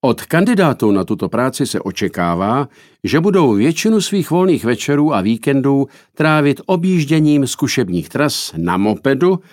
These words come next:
a teprve potom předstoupí před regulérní zkušební komisi, která otestuje jejich znalost nejkratších a nejrychlejších tras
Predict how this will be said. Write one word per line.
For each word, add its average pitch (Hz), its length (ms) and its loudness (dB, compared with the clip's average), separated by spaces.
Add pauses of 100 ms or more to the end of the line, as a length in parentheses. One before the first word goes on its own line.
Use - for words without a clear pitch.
(260)
a 123 240 0
teprve 202 360 0
potom 147 460 0 (200)
předstoupí 147 760 0
před 82 300 -10
regulérní 113 880 0 (160)
zkušební 82 580 -6
komisi, 147 640 0 (340)
která 101 360 -2 (100)
otestuje 117 760 0
jejich 85 340 -2
znalost 101 460 -4
nejkratších 127 840 -2 (260)
a 95 180 0
nejrychlejších 143 920 0
tras 117 400 -4